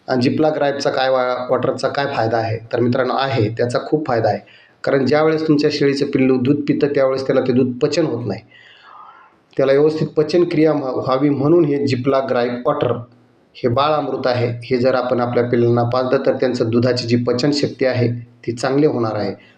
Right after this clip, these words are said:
आपण लहान बाळाला त्यासाठी देत असतो. तर हा झाला दुसरा मु-,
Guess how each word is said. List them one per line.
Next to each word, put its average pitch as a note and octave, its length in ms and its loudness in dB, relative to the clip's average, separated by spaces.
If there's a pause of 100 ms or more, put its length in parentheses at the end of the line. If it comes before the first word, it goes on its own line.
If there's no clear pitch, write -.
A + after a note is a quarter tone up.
आपण A#2+ 260 -2
लहान B2+ 280 0
बाळाला B2 260 0
त्यासाठी B2 400 0
देत A2+ 240 0
असतो. - 360 -6 (480)
तर C#3 80 0
हा D3 240 0
झाला D3+ 200 0
दुसरा C3+ 360 -2
मु-, C#3 220 -2